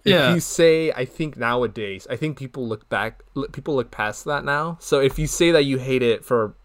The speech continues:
Speaker 1: Michael not being in there, you are frowned upon, which, yes, like, that's stupid for hating it if Michael's not in it. Like, you should judge it based off of it being an actual movie.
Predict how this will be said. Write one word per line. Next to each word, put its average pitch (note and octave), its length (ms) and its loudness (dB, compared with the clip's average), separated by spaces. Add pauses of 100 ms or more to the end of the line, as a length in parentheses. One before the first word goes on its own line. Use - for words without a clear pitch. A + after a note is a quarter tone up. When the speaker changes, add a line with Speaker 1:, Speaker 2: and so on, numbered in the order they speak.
(160)
Speaker 1:
Michael B2+ 300 0
not A2 240 -2
being A2+ 220 -4
in G#2+ 160 -4
there, A#2 240 2
you G#2+ 160 -8
are G2+ 100 -4
frowned A2 300 -6
upon, A#2+ 320 -4
which, - 200 -8
yes, A#2 540 0 (560)
like, G#2 320 -4
that's B2 220 0
stupid B2+ 400 -2
for G#2 140 -4
hating A2 340 -4
it G#2 200 -4
if G2 160 -8 (560)
Michael's G#2 380 -4
not F#2+ 160 -6
in G2+ 140 -6
it. G#2 100 -4
Like, F#2 220 -8 (320)
you B2+ 80 -10
should A#2 280 -6
judge A2 240 0
it G#2+ 220 -8
based A2 300 -6
off G#2+ 160 -8
of G2+ 100 -8
it G#2 160 -6
being G#2+ 160 -6
an F#2+ 80 -6
actual G2 340 -6
movie. B2+ 640 -6